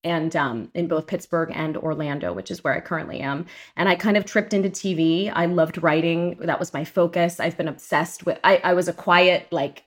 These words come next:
introverted, a very observant child. So writing really was my passion. It was my way to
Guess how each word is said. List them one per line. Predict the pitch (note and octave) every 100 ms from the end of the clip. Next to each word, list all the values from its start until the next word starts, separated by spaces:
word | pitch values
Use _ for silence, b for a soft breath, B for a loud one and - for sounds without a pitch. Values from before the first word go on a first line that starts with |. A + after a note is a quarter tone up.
| -
introverted, | F3 E3+ D#3+ D#3+ D#3+ D#3
a | -
very | E3+ E3+
observant | E3+ D3+ D#3+ D#3 D#3
child. | - D#3+ D3+ D3
So | - D#3
writing | C#3+ E3 F3+ E3+ D3
really | D#3 D#3 D#3 D#3 B B B -
was | A3+
my | A#3+
passion. | A#3 G3 G#3 A#3+ A#3
It | A#3+
was | G3 F3
my | F#3
way | E3+ F3 F3
to | F3+ - E3+ E3 D#3+ D#3+